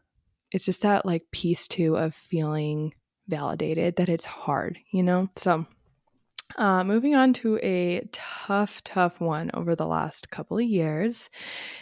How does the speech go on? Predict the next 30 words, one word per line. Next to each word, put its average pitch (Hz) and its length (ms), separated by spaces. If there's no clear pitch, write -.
with, 160 580
you 170 120
know, - 220
the 196 80
pandemic 185 640
and 196 100
everything 170 380
going 165 340
on, 160 600
it's 170 560
health - 400
and 220 200
safety 165 440
concerns. - 880
So 170 640
parents 202 380
of 196 100
medically 170 760
fragile 165 340
kids - 680
and 170 100
kids 160 300
with 165 120
different 185 280
disabilities 170 640
face - 720
just - 260
this 226 160
ongoing 175 640
challenge 165 500